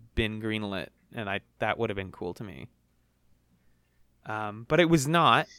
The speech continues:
Um, this was a really weird adventure. I'm really glad to have brought it to the table because I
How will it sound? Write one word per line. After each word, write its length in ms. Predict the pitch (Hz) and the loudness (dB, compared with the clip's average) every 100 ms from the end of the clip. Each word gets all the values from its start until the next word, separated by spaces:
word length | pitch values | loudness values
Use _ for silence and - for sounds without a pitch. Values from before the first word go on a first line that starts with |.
| - | 0
Um, 300 | 135 131 127 | 4 4 4
this 180 | 139 - | 0 0
was 140 | 147 | 2
a 60 | 131 | 4
really 280 | 123 135 123 | 6 6 6
weird 240 | 120 117 | 4 2
adventure. 680 | 110 113 104 - 107 107 117 - - - - - | 2 0 0 2 4 4 0 -10 -18 -18 -12 6
I'm 320 | 139 233 - 156 | 8 8 2 4
really 420 | 151 170 175 127 - | 6 6 4 2 -10
glad 680 | - 139 131 127 139 143 131 - | -4 2 4 6 4 2 0 -2
to 120 | 143 | 2
have 280 | 120 117 - | 2 2 4
brought 320 | 113 117 139 | 8 8 8
it 100 | - | 2
to 80 | 151 | 0
the 120 | 123 | -2
table 500 | - 127 131 156 208 | 4 6 6 2 0
because 260 | 165 165 143 | -2 0 6
I 160 | 123 | 6